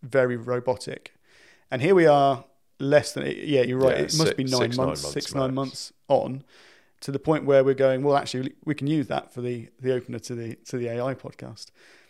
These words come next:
Speaker 1: Um, so the, yeah, that tool is, is one to watch because, and especially the technology around it, because if you think how far it's come in six months,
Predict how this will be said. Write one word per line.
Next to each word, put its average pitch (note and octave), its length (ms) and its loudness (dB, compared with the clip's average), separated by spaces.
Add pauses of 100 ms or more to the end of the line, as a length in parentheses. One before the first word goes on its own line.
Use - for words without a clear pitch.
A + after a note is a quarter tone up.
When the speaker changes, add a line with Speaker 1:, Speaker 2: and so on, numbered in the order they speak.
(420)
Speaker 1:
Um, A#2+ 400 -8 (440)
so D#3 200 -2
the, D3+ 220 -2
yeah, C#3+ 260 6
that D#3 280 4
tool D3 420 0
is, B2+ 440 -2 (960)
is D3 160 -2
one C3+ 260 0
to B2 100 -8
watch - 320 -4
because, B2+ 320 -6 (520)
and C3+ 140 -2
especially - 500 -6
the B2 60 -8
technology A#2 500 -8
around A#2 260 -10
it, A2 80 -14
because A#2 300 -12 (100)
if - 180 -18
you B2+ 100 -8
think - 340 -8 (300)
how B2 160 -10
far C3 220 -6
it's - 100 -12
come B2+ 200 -8
in A#2+ 100 -10
six - 280 -14
months, - 380 -14